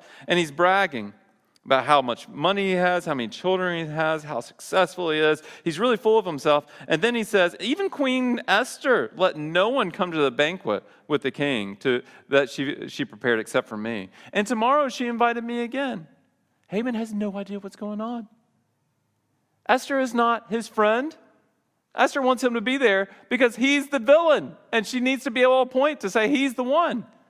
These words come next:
But he doesn't know that. He thinks that she just likes him and that she's invited him because he's an important person. But this Mordecai character, mm,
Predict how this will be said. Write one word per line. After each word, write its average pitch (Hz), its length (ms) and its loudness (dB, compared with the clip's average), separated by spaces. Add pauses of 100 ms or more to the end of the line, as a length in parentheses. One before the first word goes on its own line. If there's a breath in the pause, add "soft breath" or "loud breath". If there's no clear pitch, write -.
(120)
But 151 120 -8
he 202 100 -4
doesn't 220 220 -2
know 247 120 -2
that. 160 200 -2
He 233 140 -6
thinks 175 360 -8
that 175 160 -8
she 196 160 -14
just 214 180 -10
likes 247 400 -12
him 101 240 -10 (600)
and 180 120 -4
that 190 120 0
she's 220 240 -4
invited 226 480 0
him 180 180 -2
because 180 320 -2
he's 208 220 -6
an 202 60 -4
important 202 440 -4
person. 104 540 -6 (3000)
But - 160 -14
this 110 220 -8
Mordecai 101 560 -8
character, 98 640 -14 (1300)
mm, 101 280 -12